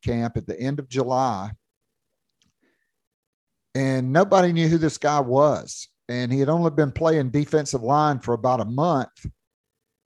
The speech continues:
And he's just a freakish type of athlete. And I think down the road, he's really intriguing to me. And then a guy locally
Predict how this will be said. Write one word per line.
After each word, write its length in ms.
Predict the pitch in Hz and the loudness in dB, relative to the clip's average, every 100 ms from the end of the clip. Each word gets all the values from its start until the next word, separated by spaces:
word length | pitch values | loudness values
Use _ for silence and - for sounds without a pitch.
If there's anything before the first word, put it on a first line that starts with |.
| _ | _
And 140 | 127 | 0
he's 240 | 120 220 226 | 2 2 0
just 300 | 180 - 139 | -2 0 0
a 120 | 123 | -2
freakish 960 | - 147 175 185 147 127 107 - - _ _ _ _ _ _ - | -2 2 2 2 -2 -2 -4 -10 -14 _ _ _ _ _ _ -2
type 280 | 147 147 123 | 0 2 -2
of 120 | 104 | 0
athlete. 580 | 127 135 - 117 104 - | 0 0 -2 -4 -4 -4
And 80 | |
I 80 | 127 | -4
think 360 | - 160 156 _ _ _ _ _ _ _ | -2 -4 -4 _ _ _ _ _ _ _
down 280 | 101 151 160 | -2 0 2
the 80 | 123 | 0
road, 560 | 104 139 151 135 123 101 | 4 6 8 6 4 0
he's 320 | 170 156 110 | -4 -4 -6
really 480 | 120 151 156 147 131 | 2 4 6 2 0
intriguing 640 | 120 - 156 143 135 117 | -4 -2 -2 -2 -6 -4
to 60 | |
me. 220 | 123 139 131 | -4 -2 -2
And 120 | 120 | -2
then 160 | 139 | -4
a 40 | 131 | -4
guy 480 | 131 131 135 135 123 _ _ _ _ | 0 2 2 2 -2 _ _ _ _
locally 800 | 120 139 165 156 143 135 127 120 | 2 4 4 2 0 0 -2 -8